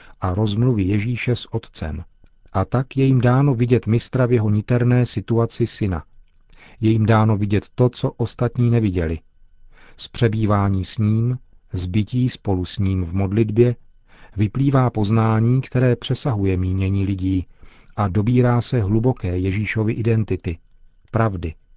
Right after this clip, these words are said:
Tady nám je podávána velmi přesná indikace pro život a poslání kněze. V modlitbě je povolán odhalovat stále novou tvář svého Pána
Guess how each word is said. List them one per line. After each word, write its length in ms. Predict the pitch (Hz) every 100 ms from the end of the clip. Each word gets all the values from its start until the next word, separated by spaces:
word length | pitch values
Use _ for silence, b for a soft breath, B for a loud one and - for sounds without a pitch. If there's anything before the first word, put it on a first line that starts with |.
| - - - - - _ B B B
Tady 220 | - 113
nám 220 | 135 147 156
je 80 |
podávána 640 | 147 135 135 135 139 139 135
velmi 320 | 123 131 135
přesná 460 | - 135 - 98
indikace 640 | 98 107 101 101 101 - 107
pro 200 | - 104
život 380 | 110 110 110 -
a 100 | 104
poslání 600 | - 104 - 107 104 107
kněze. 440 | - 117 110 92 76 - - - - - - B B B -
V 120 | 95
modlitbě 600 | 110 113 113 127 135 151
je 100 | 139
povolán 540 | - 120 131 117 107 104
odhalovat 500 | 107 101 120 117 120
stále 440 | - 120 123 123
novou 280 | 120 117 123
tvář 360 | 113 117 107 -
svého 360 | - 101 101
Pána 440 | - 110 104 95